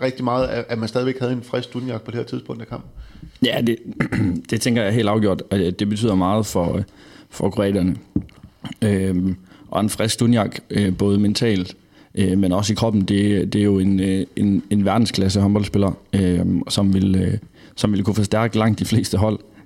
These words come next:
Speaker 2: øh, også til den her slutrunde. Så derfor tror jeg også, at det har været en prioritet for, øh, for kroaterne at se, om vi kunne sørge for at holde Dunjak, øh, lidt friskere, end han, øh, end de sådan tidligere lykkedes med. Øhm, og det, det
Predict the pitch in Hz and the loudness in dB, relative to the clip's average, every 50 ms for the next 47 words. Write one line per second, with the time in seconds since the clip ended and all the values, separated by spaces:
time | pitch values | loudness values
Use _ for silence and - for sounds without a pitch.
0 | _ - 104 101 98 95 95 95 90 90 87 - - 107 104 - - 101 101 104 | _ -2 0 2 2 4 4 2 2 2 0 0 0 -2 -2 -2 0 2 2 4
1 | 101 104 101 101 - 127 120 113 104 98 90 - - - - - 76 101 110 107 | 4 4 2 2 2 2 2 2 2 2 2 0 -2 -2 -2 -2 0 0 0 0
2 | 95 - 113 110 101 92 87 - 104 101 104 95 98 95 90 87 92 101 101 98 | 0 2 2 2 2 2 2 2 2 0 0 0 0 0 2 2 2 2 2 0
3 | - - - 113 104 - - 135 139 123 95 - - - - - - - 95 101 | 0 -2 0 0 0 0 2 2 2 0 0 -2 -8 -18 -16 -8 -4 -2 0 2
4 | 104 107 107 101 90 85 90 95 - - 107 107 - 117 113 117 104 92 78 92 | 2 2 2 2 2 0 -2 -2 -2 -2 -2 -2 0 0 0 0 0 0 0 0
5 | 78 58 95 95 95 - - 117 107 95 92 92 101 - - 110 98 - - - | 0 0 -2 -2 -2 0 0 2 2 2 0 0 -2 -2 -2 -2 -2 -4 -6 -12
6 | - - - - - - - _ - - 110 107 113 107 - 110 101 95 92 98 | -20 -20 -20 -20 -20 -20 -20 _ -6 -2 -2 0 0 0 0 0 0 0 2 2
7 | 104 107 95 120 110 120 113 101 90 - - - 95 90 90 87 90 90 90 85 | 2 2 2 2 2 2 2 0 0 -2 -4 -2 0 2 2 2 2 2 2 2
8 | 87 104 110 101 - - 113 120 - - - 85 85 87 90 87 82 85 90 92 | 2 0 0 -2 -2 -2 -2 -2 0 0 0 2 2 2 2 2 2 2 2 2
9 | 92 95 92 95 92 - - - - _ - 107 90 101 92 - 110 98 - - | 2 2 2 0 -2 -4 -8 -14 -10 _ -2 -2 0 0 2 2 0 0 0 0
10 | 131 131 131 123 113 98 98 104 110 127 113 110 - - 101 98 98 98 - - | 0 2 2 2 2 2 2 2 2 2 2 0 0 0 0 0 0 -2 -6 -12
11 | - - - - - - - - - 95 92 85 87 87 92 95 87 - - - | -20 -20 -20 -20 -20 -20 -10 -4 0 0 2 2 2 2 2 2 2 0 0 -2
12 | - 98 87 107 113 117 120 123 120 101 92 92 - - - _ _ _ _ _ | -4 -2 0 0 2 2 2 2 2 2 0 -2 -4 -8 -14 _ _ _ _ _
13 | _ _ _ _ - - 127 113 113 117 117 107 107 95 - | _ _ _ _ -14 -10 -6 -4 -2 0 0 0 0 0 -2